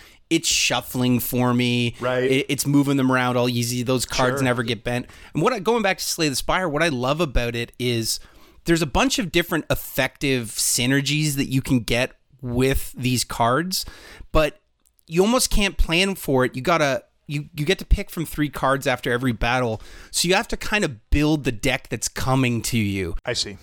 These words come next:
Speaker 1: And make decisions about what's the card that's gonna be great for me now and what's gonna play best later in game. And just to, like, pull the, the curtain back, the final boss had a mechanic that laid me low, and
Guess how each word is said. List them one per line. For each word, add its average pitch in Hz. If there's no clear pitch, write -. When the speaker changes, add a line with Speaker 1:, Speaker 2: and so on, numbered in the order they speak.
Speaker 1:
And 147
make 151
decisions 147
about 131
what's 147
the 220
card 175
that's 151
gonna 151
be 131
great 147
for -
me 127
now 117
and 127
what's 143
gonna 151
play 139
best 123
later 120
in 110
game. 131
And 117
just -
to, 202
like, 147
pull 170
the, 135
the 123
curtain 196
back, 123
the 123
final 147
boss 127
had 160
a 127
mechanic 175
that -
laid 139
me 131
low, 123
and 131